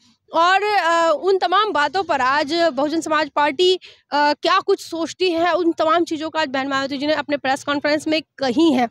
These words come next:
अ, बहन मायावती जी ने ये भी कहा है कि हमने चार बार, अ, इस दे-, अ, इस प्रदेश के अंदर सरकार चलाई और सर्वजन हिताय, सर्वजन सुखाय को,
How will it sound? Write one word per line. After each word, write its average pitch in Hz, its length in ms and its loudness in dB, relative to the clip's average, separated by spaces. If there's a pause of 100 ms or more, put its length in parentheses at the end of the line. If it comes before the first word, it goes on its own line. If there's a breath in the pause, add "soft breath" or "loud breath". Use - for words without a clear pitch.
(440 loud breath)
अ, 311 160 2
बहन 349 200 2
मायावती 370 280 2
जी 311 100 -2
ने 359 80 2
ये 339 140 -2
भी 339 100 -2
कहा 294 180 0
है 320 120 -2
कि 320 100 -6
हमने 339 160 0
चार 302 300 0
बार, 311 320 -2
अ, 294 260 0
इस 285 160 -2
दे-, 294 220 0
अ, 285 140 2
इस 294 160 -4
प्रदेश 285 380 -2
के 320 80 -2
अंदर 302 320 0 (320 loud breath)
सरकार 311 440 2
चलाई 302 420 -2
और 311 580 2 (340 soft breath)
सर्वजन 370 420 2
हिताय, 339 300 -2
सर्वजन 330 380 -6
सुखाय 320 480 -4
को, 359 180 -6